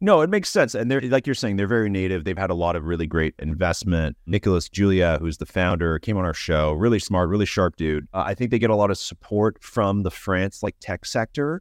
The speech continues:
They're definitely one of, like, the darlings, like, to the point where the C E O, Nicholas, was at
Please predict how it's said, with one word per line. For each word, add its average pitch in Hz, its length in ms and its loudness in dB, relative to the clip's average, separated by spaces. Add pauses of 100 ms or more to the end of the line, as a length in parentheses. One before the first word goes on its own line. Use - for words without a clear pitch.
They're 107 200 2
definitely 107 300 2
one 95 180 2
of, 82 80 -2
like, 85 180 0
the 82 80 -6
darlings, 82 640 0
like, 85 180 0
to 127 100 -4
the 117 80 2
point 143 240 2
where 123 80 2
the 101 80 -2
C 120 280 0
E 104 40 6
O, 87 120 4
Nicholas, 92 560 -2 (240)
was 92 240 -4 (160)
at 101 440 0